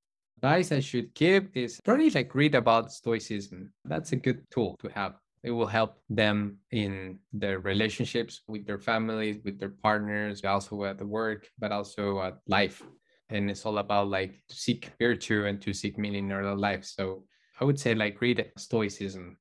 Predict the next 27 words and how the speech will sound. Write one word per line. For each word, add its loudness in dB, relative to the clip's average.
is -4
probably, 0
like, 0
a -2
good 0
advice, 0
something 2
that 0
I 0
would -6
have -6
loved -4
to, -10
to -14
find -2
earlier 0
in -6
my -4
life. -2
And 2
the 6
other 4
one 4
was, 0
like, -2
something -4
that -4